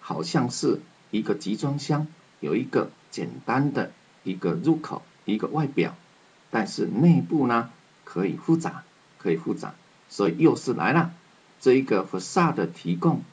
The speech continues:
一个简单的序啊，然后呢，包容了无限多的复杂啊，所以就是集装箱。那为什么特别要谈集装箱呢？为什么在上一个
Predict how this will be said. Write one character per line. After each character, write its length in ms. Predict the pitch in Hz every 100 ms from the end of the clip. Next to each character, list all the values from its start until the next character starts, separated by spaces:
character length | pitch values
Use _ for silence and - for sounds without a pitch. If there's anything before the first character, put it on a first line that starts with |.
| _ -
一 140 | 110
个 180 | 104 - - _
简 220 | - 95 - -
单 280 | 117 123 127
的 180 | 117 - - _ _ _ _ _ _ _ _ _ _ _ _ -
序 380 | - 185 92 - - -
啊， 240 | 85 - - _ _
然 180 | 92 95
后 180 | 143 117
呢， 260 | 110 113 - _ _ -
包 280 | 131 147 151
容 320 | 95 123 151
了 220 | 147 - - _ _
无 220 | 85 101 120
限 320 | - 117 95
多 200 | 90 82
的 100 | 76
复 200 | - 87
杂 160 | 85 82 - _ _ -
啊， 180 | 87 -
所 220 | - 92
以 80 | 82
就 160 | - 85
是 240 | - 85 - _ _ _ -
集 160 | 90
装 180 | 131 127
箱。 320 | - 151 165 - - _
那 140 | - 135
为 200 | 190 190
什 160 | -
么 80 | 113
特 180 | 113 175
别 260 | 175 139 - - _ _ _
要 140 | 135
谈 260 | - 110 135
集 140 | 135
装 200 | 151 165
箱 260 | 170 165 165
呢？ 200 | 170 - - _
为 180 | 175 175
什 200 | 165 95
么 80 | 101
在 160 | 127
上 400 | 113 - 180 170
一 80 | 165
个 320 | 170 143 -